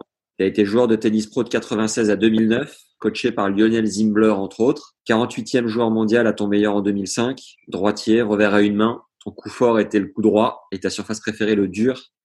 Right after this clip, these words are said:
Yannick Noah était ton idole d'enfance. Euh, t'as fait finale en deux mille cinq à San José aux U S contre Roddick, en sortant des gars comme Jiří Novák, vingt-sixième mondial, Vince Spadea, dix-neuvième, Jürgen Melzer, trente-sixième. Andy, lui, était numéro trois.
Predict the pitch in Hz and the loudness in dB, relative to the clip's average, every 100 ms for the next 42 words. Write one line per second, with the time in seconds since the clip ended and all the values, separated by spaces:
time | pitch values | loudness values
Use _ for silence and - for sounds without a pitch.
0 | - 101 113 117 123 127 120 113 110 101 | -2 0 0 0 2 2 2 0 -2 -4
1 | 98 110 135 123 117 110 131 135 - - | -2 0 2 2 2 0 -2 -4 -6 -12
2 | - _ _ _ 90 90 90 87 98 95 | -16 _ _ _ -4 -2 -2 -4 -6 -6
3 | - 104 - - 135 135 131 107 113 117 | -2 -4 -4 -2 2 2 2 2 0 0
4 | 110 135 127 104 - 135 123 127 - 135 | -2 -4 -4 -4 -4 -4 -4 -6 -2 0
5 | 127 - _ _ 98 98 107 120 123 - | -2 -4 _ _ -4 -2 2 2 2 -4
6 | - 101 95 117 131 147 - _ - 95 | -8 -4 2 2 0 -4 -14 _ -14 -12
7 | 104 - 107 98 101 110 95 87 90 113 | -10 -6 -4 0 2 2 0 -6 -2 0
8 | 117 117 110 127 - - - 95 98 - | 2 2 2 0 -4 -16 -12 -10 -8 -8
9 | 98 104 104 101 101 107 123 - _ - | 0 0 0 -2 0 0 -2 -8 _ -8
10 | 101 117 123 - 120 107 117 123 110 104 | -4 -2 -2 -2 0 4 4 4 2 2
11 | 107 101 113 113 110 113 110 110 110 107 | 2 4 4 2 0 2 2 4 2 2
12 | 104 110 - 110 - 104 98 110 131 - | 2 0 -4 -10 -8 -4 -2 -2 -4 -10
13 | - 104 104 107 113 104 98 95 95 98 | -4 -2 0 -2 0 0 0 -2 -2 -2
14 | 92 - 113 131 - | -2 -2 -4 -4 -6